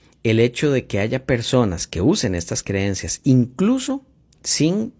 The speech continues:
creer en eso mismo, para beneficio propio y para causar más sufrimiento. Así que cuando decís típico ateo resentido,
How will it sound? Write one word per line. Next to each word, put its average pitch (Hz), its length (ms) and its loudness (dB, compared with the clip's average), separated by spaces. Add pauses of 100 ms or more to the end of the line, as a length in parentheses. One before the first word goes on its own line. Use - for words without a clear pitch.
(300)
creer 123 320 2
en 139 160 -2
eso 127 160 -4
mismo, 104 400 -2 (600)
para 101 240 0
beneficio 98 640 0
propio 123 440 0 (120)
y 107 120 -6
para 82 280 -6
causar 80 420 -4
más 76 180 -8
sufrimiento. - 760 -14 (680)
Así 151 220 2
que 180 140 2
cuando 135 260 4
decís 131 520 0 (400)
típico 127 500 -2
ateo 104 380 0
resentido, 120 760 -2